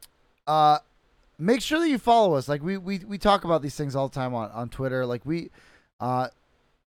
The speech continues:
Jeff is always dropping some, uh, educational freedom info and also some sweet, sweet Tolkien memes, uh, at J Park Y Y C. So you wanna follow that, get on that.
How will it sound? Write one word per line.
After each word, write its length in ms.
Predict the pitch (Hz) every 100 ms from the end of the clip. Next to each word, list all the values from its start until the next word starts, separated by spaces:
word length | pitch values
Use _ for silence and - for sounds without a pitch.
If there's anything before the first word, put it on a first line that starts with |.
| _ 123
Jeff 460 | 117 180 202 156
is 160 | 165 143
always 360 | 156 165 156 123
dropping 580 | 156 147 147 147 135
some, 360 | 131 - 131 127
uh, 500 | 120 120 120 117 117 - _ -
educational 840 | 165 139 - 160 156 - 147 143 135
freedom 720 | - 151 147 147 139 139 131 _ _ _ _ _ _ -
info 840 | 151 143 - 139 135 131 127 120 _ _ _
and 220 | 123 135
also 300 | 135 139 135
some 220 | 131 131 123
sweet, 300 | - 180 190
sweet 280 | 190 185 -
Tolkien 380 | 170 165 143
memes, 420 | 127 120 113 117 - - _ _
uh, 160 | 127 131
at 340 | 143 147 156 139
J 280 | 117 151 151
Park 380 | 151 151 151
Y 220 | 143 151 151
Y 320 | 147 143 139
C. 360 | - 156 147 127
So 140 | -
you 80 | 139
wanna 220 | 139 131
follow 440 | - 143 143 139
that, 320 | 127 127 123 -
get 140 | 135
on 180 | 135 131
that. 220 | 131 131